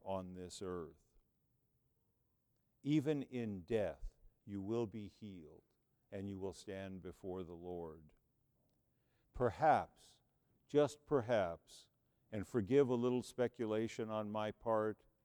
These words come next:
that I have often indulged, perhaps, just perhaps,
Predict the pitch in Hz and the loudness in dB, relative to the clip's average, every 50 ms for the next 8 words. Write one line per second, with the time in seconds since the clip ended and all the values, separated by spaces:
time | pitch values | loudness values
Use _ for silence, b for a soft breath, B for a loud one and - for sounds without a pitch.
0 | - 98 95 98 92 95 95 101 104 104 104 101 98 87 78 78 98 104 110 110 | -16 -10 -8 -6 -4 -2 0 0 0 0 -2 -2 -4 -6 -6 -2 2 2 2 2
1 | - - 117 113 110 107 107 107 101 - _ _ _ _ _ _ _ _ _ _ | 2 -2 -6 -6 -4 -6 -8 -10 -10 -12 _ _ _ _ _ _ _ _ _ _
2 | - - 120 120 110 98 117 104 95 95 85 73 69 80 - _ - - - - | -4 -2 0 0 2 4 6 6 6 4 2 0 -4 -10 -14 _ -20 -20 -20 -20
3 | - _ _ _ _ _ _ _ _ _ _ _ _ _ _ _ _ _ _ _ | -20 _ _ _ _ _ _ _ _ _ _ _ _ _ _ _ _ _ _ _
4 | _ _ _ _ _ _ _ _ _ _ - - 127 123 113 95 120 139 127 113 | _ _ _ _ _ _ _ _ _ _ -4 0 2 2 4 4 6 6 8 8
5 | 95 82 - - - - - - - 147 139 - - - - 143 120 101 120 120 | 6 4 0 -8 -20 -20 -6 0 2 2 2 0 -4 -2 0 0 0 2 4 4
6 | 110 98 90 87 - - - - - | 4 4 2 0 -4 -14 -20 -20 -20